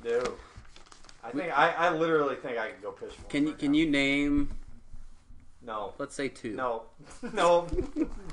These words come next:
Speaker 1: I couldn't name one. Who are they starting opening day?
Speaker 2: <laughs> You can't name one.
Speaker 1: Who are the, who are the Padres starting opening
Speaker 2: Eddie
Speaker 1: day?
Speaker 2: Lauer.
Speaker 1: Who?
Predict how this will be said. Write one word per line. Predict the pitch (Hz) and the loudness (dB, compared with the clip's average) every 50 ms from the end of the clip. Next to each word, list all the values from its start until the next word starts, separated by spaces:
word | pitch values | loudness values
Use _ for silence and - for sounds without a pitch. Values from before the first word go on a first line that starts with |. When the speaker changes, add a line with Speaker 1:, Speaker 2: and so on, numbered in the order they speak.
| - - - - - | -6 -6 -2 4 6
Speaker 1:
I | 220 254 | 6 6
couldn't | - 339 320 247 233 214 | 6 4 0 0 0 0
name | 202 190 190 175 180 | 2 2 2 0 0
one. | - 160 165 | -2 -2 0
Who | 202 294 | 0 0
are | 302 | 2
they | 320 311 285 | 0 0 -2
starting | - - 226 226 254 262 240 233 | -2 2 4 6 6 6 4 2
opening | 220 214 214 208 240 220 214 | 0 0 0 0 -2 -4 0
day? | 202 233 240 208 - - - - 311 - - - | 2 2 2 2 0 -2 -2 -4 -4 -2 2 0
Speaker 2:
<laughs> | 330 - - - 339 - - - - - - - - - - - - - - - - - - - | 0 0 0 -2 -2 -2 -2 -4 -20 -20 -20 -20 -20 -20 -20 -20 -20 -20 -20 -20 -20 -20 -16 -14
You | 262 | -14
can't | - - - 190 196 - 151 | -10 -4 -2 -2 -2 -2 -2
name | 160 165 165 165 156 143 | -4 -2 -2 -2 -4 -4
one. | 135 135 131 127 117 110 107 - - - - - - | -6 -6 -6 -6 -6 -8 -12 -14 -18 -20 -12 -4 0
Speaker 1:
Who | 196 269 320 | 2 4 4
are | 330 | 4
the, | 277 247 202 - 165 165 - - - - | 4 2 2 2 -2 -8 -10 -10 -12 -8
who | - 156 220 269 302 294 277 | -2 0 2 2 2 2 0
are | 240 190 202 208 | 2 4 4 4
the | 196 185 | 4 4
Padres | - 185 170 170 165 - 156 147 139 127 - | 2 4 6 6 6 6 6 4 4 2 -2
starting | - - 147 135 131 127 123 120 | 0 2 6 6 6 6 4 0
opening | 120 120 131 135 | 0 2 2 2
Speaker 2:
Eddie | 143 151 151 143 | 2 2 2 2
Speaker 1:
day? | 127 | 2
Speaker 2:
Lauer. | 113 110 107 90 71 71 - - - - - - - - - - - - - - - _ - - _ _ _ _ _ _ _ _ | 0 0 -2 -4 -8 -12 -16 -20 -20 -20 -20 -20 -20 -20 -20 -20 -20 -20 -20 -20 -20 _ -20 -20 _ _ _ _ _ _ _ _
Speaker 1:
Who? | - 160 196 220 220 | -4 -2 -2 -4 -6